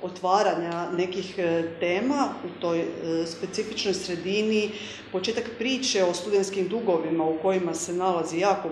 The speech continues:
puno američkih, e, studenata, znači umjetnika koji ulaze, ajmo reći, u karijeru sa, ono, već kamenom do groba od, e, duga. E, dakle, e, tu se nekako oformila oko te izložbe neka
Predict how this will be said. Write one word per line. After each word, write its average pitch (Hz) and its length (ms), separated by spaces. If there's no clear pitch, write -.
puno 165 340
američkih, 165 580
e, 170 240
studenata, 202 680
znači 175 240
umjetnika 175 400
koji 175 140
ulaze, 180 460
ajmo 175 220
reći, 180 280
u - 80
karijeru 190 540
sa, 175 240
ono, 165 420
već 170 420
kamenom 185 480
do 175 100
groba 185 460
od, 160 220
e, 170 240
duga. 233 340
E, 196 60
dakle, 254 280
e, 262 100
tu 302 120
se 302 160
nekako 269 340
oformila 240 460
oko 190 160
te 220 200
izložbe 190 380
neka 180 500